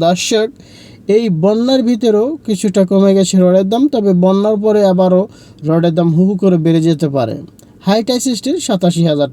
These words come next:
টাকা, তাই এখনই যারা ঘর করবেন রড কিনে রাখুন। সাইফুল আলম স্টিল ছিয়াশি হাজার পাঁচশো টাকা করে, এসসিআরএম স্টিল ছিয়াশি হাজার নয়শো টাকা করে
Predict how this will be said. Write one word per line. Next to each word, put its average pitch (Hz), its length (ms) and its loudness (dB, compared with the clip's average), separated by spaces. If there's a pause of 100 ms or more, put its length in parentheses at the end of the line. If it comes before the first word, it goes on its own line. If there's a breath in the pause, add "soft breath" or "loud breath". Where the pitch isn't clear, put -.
টাকা, 120 220 -8 (600 loud breath)
তাই 185 180 2 (400)
এখনই 247 340 0 (120)
যারা 185 180 2 (100)
ঘর 185 120 2 (100)
করবেন 226 280 0 (100)
রড 190 140 0 (100)
কিনে 226 280 0
রাখুন। 123 280 -6 (720 loud breath)
সাইফুল 220 420 0
আলম 262 160 0 (120)
স্টিল 302 200 0 (100)
ছিয়াশি 220 440 0
হাজার 202 300 2 (600 loud breath)
পাঁচশো 175 440 -2
টাকা 156 200 0 (100)
করে, 147 180 0 (1300 loud breath)
এসসিআরএম 247 680 -2 (120)
স্টিল 214 220 -2 (160)
ছিয়াশি 208 440 0
হাজার 190 240 2 (440)
নয়শো 185 360 2
টাকা 202 160 0 (100)
করে 147 160 0